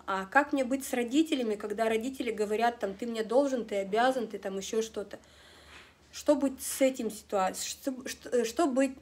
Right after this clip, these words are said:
что, что сделать с этими ситуациями? Как быть в этих ситуациях?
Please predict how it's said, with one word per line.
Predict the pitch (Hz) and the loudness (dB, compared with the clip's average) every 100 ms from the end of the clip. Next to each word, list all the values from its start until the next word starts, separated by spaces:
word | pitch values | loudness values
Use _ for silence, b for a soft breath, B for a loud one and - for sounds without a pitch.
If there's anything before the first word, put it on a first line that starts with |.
| 220 | -8
что, | - - 311 330 294 - - | -8 2 6 8 8 4 -12
что | - - | -2 4
сделать | 262 214 247 359 277 | 4 4 4 6 6
с | - - | 4 2
этими | 277 262 220 | 2 2 -4
ситуациями? | - - 196 196 208 | -4 0 0 0 -4
Как | 202 285 247 | 2 2 4
быть | 220 285 | 4 4
в | 262 | 4
этих | 214 214 | 0 -2
ситуациях? | - 196 202 190 180 - | -8 -6 -2 -2 -4 -12